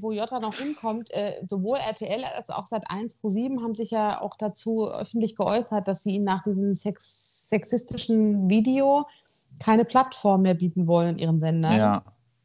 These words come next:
Speaker 1: Also, dass er nirgendwo mehr hin eingeladen wird, woraufhin R T L ihn ja schön <laughs> am Mittwoch zu Marco Schreil eingeladen hat.
Speaker 2: Oh, was war das denn auch?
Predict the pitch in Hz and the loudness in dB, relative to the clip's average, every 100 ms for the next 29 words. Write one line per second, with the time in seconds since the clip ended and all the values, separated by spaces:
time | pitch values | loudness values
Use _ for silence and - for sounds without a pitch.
0 | _ - 208 202 196 214 208 226 220 208 | _ -2 2 4 2 2 0 0 0 0
1 | 208 - 220 240 190 185 180 202 - 202 | -2 -4 -8 -4 -2 -2 -4 -8 -6 -2
2 | 190 - 226 - 202 220 208 226 226 208 | 0 -2 -6 -6 -6 -8 -6 -6 -6 -6
3 | - 233 262 285 381 370 _ _ _ - | -4 -2 0 0 0 -4 _ _ _ -2
4 | 220 240 254 240 233 220 214 220 - 226 | 0 0 -2 -6 -2 -2 -2 -4 -2 0
5 | 233 170 170 170 170 165 170 160 - - | 0 0 0 0 0 2 2 -2 -4 -12
6 | - - - 120 123 117 127 143 - 113 | -18 -20 -6 -4 0 2 4 2 0 2
7 | 107 - 101 104 101 101 | 2 2 0 0 -2 -4